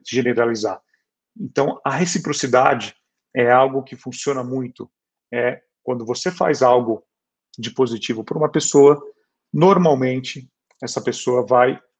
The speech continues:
retribuir essa gentileza e fazer algo por você. A gente não vai buscar isso, a gente não vai fazer isso só esperando algo em troca, porque senão realmente não,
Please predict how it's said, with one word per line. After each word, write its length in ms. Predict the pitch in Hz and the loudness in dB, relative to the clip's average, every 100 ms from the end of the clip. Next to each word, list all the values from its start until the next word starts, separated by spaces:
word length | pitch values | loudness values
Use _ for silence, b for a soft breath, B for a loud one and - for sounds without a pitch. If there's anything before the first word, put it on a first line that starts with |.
| _ | _
retribuir 880 | - 170 175 160 135 127 123 120 131 _ _ _ _ _ _ - | -2 -2 0 -4 -2 -2 -2 -6 -10 _ _ _ _ _ _ -10
essa 240 | - 123 | -2 0
gentileza 720 | 117 123 123 113 117 107 123 - _ _ - | 0 -2 -2 -2 -2 -2 -6 -6 _ _ -16
e 80 | 135 | -2
fazer 460 | 127 104 113 107 - _ _ _ | -2 0 -2 -2 -6 _ _ _
algo 340 | 110 117 113 | 2 2 0
por 180 | - 113 | -4 -4
você. 400 | 113 - 107 107 _ _ _ | -4 -4 -8 -8 _ _ _
A 80 | - | -4
gente 220 | 110 127 | -2 0
não 120 | 139 131 | 2 4
vai 140 | 160 - - | 4 0 -12
buscar 600 | 165 120 127 139 - 127 120 | -14 -2 0 0 2 2 2
isso, 400 | 123 127 131 113 _ _ _ - | -2 -6 -10 -12 _ _ _ -16
a 20 | |
gente 160 | 104 135 | -10 -2
não 60 | |
vai 120 | 131 | -2
fazer 340 | 139 135 113 123 | 0 -2 -2 -2
isso 340 | 117 - 113 _ _ _ | -4 -10 -16 _ _ _
só 560 | - - 160 170 - _ _ _ _ _ _ | -6 2 2 2 -6 _ _ _ _ _ _
esperando 580 | - - 147 139 139 120 | -16 0 2 2 -2 -4
algo 240 | 113 123 | -6 -6
em 80 | 175 | -8
troca, 460 | 175 139 165 190 170 _ | -4 -2 -2 -8 -14 _
porque 200 | - 123 | -10 -8
senão 280 | 120 117 123 | -8 0 0
realmente 420 | 117 120 117 - | 0 -2 -4 -6
não, 300 | 117 117 - | -4 -4 -8